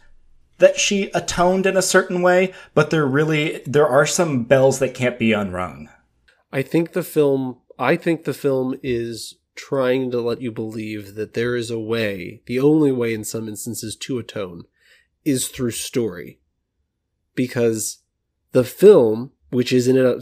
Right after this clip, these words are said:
Speaker 2: of itself a story, I think that it's suggesting that her only option, sometimes the story is the only way out. It's preferable to reality.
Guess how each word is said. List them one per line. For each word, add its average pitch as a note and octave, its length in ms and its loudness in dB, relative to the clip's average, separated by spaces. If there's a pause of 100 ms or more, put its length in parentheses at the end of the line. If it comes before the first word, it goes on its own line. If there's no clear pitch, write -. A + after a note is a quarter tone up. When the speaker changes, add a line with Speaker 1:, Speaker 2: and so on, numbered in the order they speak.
Speaker 2:
of A2+ 240 -4
itself A2+ 420 -4
a A2 80 -10
story, G#2+ 800 -2
I C3+ 120 0
think F#3 340 -2
that F#3+ 300 -2
it's - 220 -6
suggesting B2+ 920 -2 (560)
that A#2 480 -4 (280)
her D#3 260 2
only D#3+ 340 2
option, - 640 -6 (100)
sometimes A#2+ 880 -4 (960)
the B2+ 120 -4
story B2 580 0
is A2 200 -4
the A#2+ 140 -8
only B2 340 -2
way A2+ 300 -2
out. G2 320 -8
It's A2+ 260 -10 (120)
preferable G#2 920 -6 (180)
to C3 140 -2
reality. G#2+ 640 -4